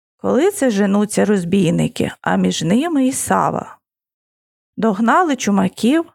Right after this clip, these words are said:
а хлопець і вчепився з Савою говорити. Сава помітив, що то хлопець був із розумних, і взяв його з собою, а чумаків відпустив.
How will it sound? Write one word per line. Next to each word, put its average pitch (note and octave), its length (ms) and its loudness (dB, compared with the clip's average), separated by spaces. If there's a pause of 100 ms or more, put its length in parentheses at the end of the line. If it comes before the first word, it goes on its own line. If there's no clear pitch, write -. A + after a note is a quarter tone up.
(100)
а F#3+ 140 -2
хлопець D4+ 560 0
і C4 40 0
вчепився G3+ 680 0
з F3+ 40 -2
Савою F#3+ 480 0
говорити. F#3+ 680 0 (720)
Сава A#3+ 400 0
помітив, B3 580 0 (160)
що - 260 -2
то F#3 200 -2
хлопець B3 640 -2
був F#3 240 0
із A#3 140 0
розумних, A#3+ 760 0 (180)
і F#3+ 140 2
взяв C4 400 0
його F#3 260 0
з - 60 -12
собою, F#3+ 640 0 (460)
а - 100 0
чумаків G3 640 0
відпустив. - 800 -2